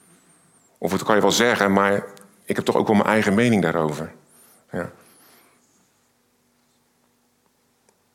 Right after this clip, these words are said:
Dat mag. Maar gaat het je helpen?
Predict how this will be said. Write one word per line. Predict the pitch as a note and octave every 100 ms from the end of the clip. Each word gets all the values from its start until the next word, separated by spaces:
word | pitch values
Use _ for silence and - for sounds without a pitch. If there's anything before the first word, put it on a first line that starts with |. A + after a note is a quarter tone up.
| _ _ _ _ _ _ _
Dat | -
mag. | F#2 E2+ - - - _ _ _ _ _ _ _ _ _ _ - _ _ _ -
Maar | F#2
gaat | G2
het | G2
je | F#2
helpen? | G2+ F#2 -